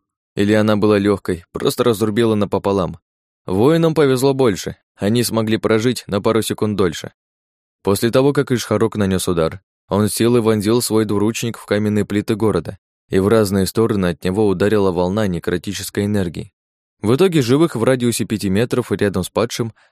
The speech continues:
просто не осталось. Ответа живых не пришлось долго ждать. Поняв, кто в нашей армии главный,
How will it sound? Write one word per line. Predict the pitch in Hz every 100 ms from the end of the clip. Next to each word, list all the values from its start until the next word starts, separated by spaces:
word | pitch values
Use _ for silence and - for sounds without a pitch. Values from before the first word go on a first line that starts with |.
| _
просто | 90 95 -
не | 95
осталось. | 92 - 95 80 - - _ _ _ _ _ _ _ -
Ответа | 127 160 185 180
живых | 123 147 165
не | 143
пришлось | 131 120 131 131
долго | 117 123 120
ждать. | 113 104 - - _
Поняв, | 107 135 139 101
кто | - 104
в | 104
нашей | 104 107
армии | 104 101 92
главный, | 90 107 127 107 85